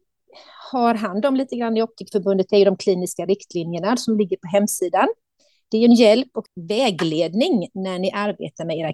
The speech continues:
kunder och patienter, där ni får, eh, riktlinjer att kunna gå efter. Så att, eh, det jag gör är väl egentligen att jag tar emot dem och lägger ut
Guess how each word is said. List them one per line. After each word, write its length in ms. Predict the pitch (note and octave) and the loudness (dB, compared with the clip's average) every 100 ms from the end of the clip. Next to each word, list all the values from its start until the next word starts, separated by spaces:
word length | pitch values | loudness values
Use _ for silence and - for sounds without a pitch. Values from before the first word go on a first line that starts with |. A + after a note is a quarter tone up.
| - | 0
kunder 400 | G3+ F#3+ F3 B2 - | 2 2 0 -4 -6
och 120 | - _ | -12 _
patienter, 680 | - D#3+ - F#3 - - - - _ _ - | -8 -2 2 2 -2 -6 -8 -8 _ _ -4
där 80 | |
ni 100 | F#3+ | -2
får, 480 | F#3 G3 F3+ - - | 2 4 4 4 0
eh, 260 | F3+ E3+ E3+ | 2 4 4
riktlinjer 560 | G3 - F#3 E3 E3 | 2 2 -2 0 0
att 160 | D#3 - - - - - - | 0 -4 -10 -12 -12 -16 -8
kunna 220 | G3 E3+ | -4 -2
gå 240 | F#3 - | 0 0
efter. 420 | G#3 - - - - _ _ - - - _ | 0 -2 -6 -6 -6 _ _ -20 -20 -20 _
Så 200 | - A3+ | 0 2
att, 260 | G3+ _ G#3+ | 2 _ 4
eh, 240 | G3+ G3 | 6 8
det 60 | G#3+ | 6
jag 220 | G3 G#3+ | 8 8
gör 180 | A3 G#3 | 8 6
är 80 | |
väl 120 | F#3 F#3 | 6 2
egentligen 340 | F3+ F3+ E3+ | 0 -4 -8
att 140 | E3 | -4
jag 280 | F3 E3 D#3+ D#3 _ - - _ _ _ _ - | 2 2 0 -6 _ -20 -20 _ _ _ _ -6
tar 140 | C#4+ | 2
emot 380 | C4 A#3+ G#3 - | 4 4 2 0
dem 180 | A3 G#3+ | 0 2
och 60 | |
lägger 300 | G#3+ G#3 G#3 | 0 0 0
ut 200 | G3+ F3+ | 0 -2